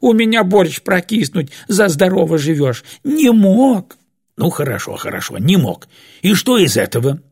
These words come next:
«А то из этого, что отравить тебя хотели. И ты прекрасно знаешь, кто и почему. Я тебе еще в среду велела обратиться куда следует, а ты меня не послушал». «Глаша, ну сколько можно?»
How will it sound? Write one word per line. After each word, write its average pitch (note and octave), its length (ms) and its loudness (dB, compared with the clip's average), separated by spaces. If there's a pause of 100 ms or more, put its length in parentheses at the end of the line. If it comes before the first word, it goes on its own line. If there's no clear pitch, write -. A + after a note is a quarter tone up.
(360)
«А F#3 140 0
то F3+ 200 0
из A#3 220 -4
этого, B2+ 440 -8 (340)
что - 300 -2
отравить G3+ 760 -2
тебя D#4+ 300 -2
хотели. A2+ 640 -6 (300)
И A#3+ 120 -8
ты E4 180 -6
прекрасно A#3+ 800 -6
знаешь, G3+ 480 -2
кто G3+ 320 -4
и - 60 2
почему. A3 680 -2 (400)
Я - 160 -4
тебе B3 320 -2
еще A3 220 -4
в F3+ 80 -6
среду F3 500 0
велела F3+ 540 -2
обратиться D#3 580 -6
куда C#3+ 240 -6
следует, B2 540 -6 (200)
а - 120 -8
ты A#2 160 -8
меня A#3 280 -2
не G#3+ 140 -2
послушал». F3+ 800 -4 (460)
«Глаша, - 580 -4
ну G3 140 0
сколько C4 680 0
можно?» A#2+ 640 -2